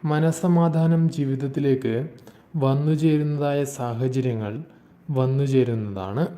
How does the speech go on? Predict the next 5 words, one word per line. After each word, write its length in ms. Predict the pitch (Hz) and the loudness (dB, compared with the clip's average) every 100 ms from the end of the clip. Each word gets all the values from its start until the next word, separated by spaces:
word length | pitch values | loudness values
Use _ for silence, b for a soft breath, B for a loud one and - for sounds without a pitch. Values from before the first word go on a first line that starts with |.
| - - - - _ _ _ _ 185 | -18 -20 -20 -20 _ _ _ _ -4
വളരെ 560 | 135 131 131 147 151 151 | 0 2 2 0 0 -2
കാലമായി 560 | 135 135 139 139 139 - - | -2 -2 -2 -2 -4 -6 -6
ആഗ്രഹിക്കുന്നതായ 1040 | 135 127 127 131 139 156 151 147 147 143 143 | -2 0 0 0 0 0 0 -2 -2 -2 -2
ചില 240 | 139 135 139 | -2 -2 -2
കാര്യങ്ങൾ 480 | 127 127 131 117 | -2 0 0 -2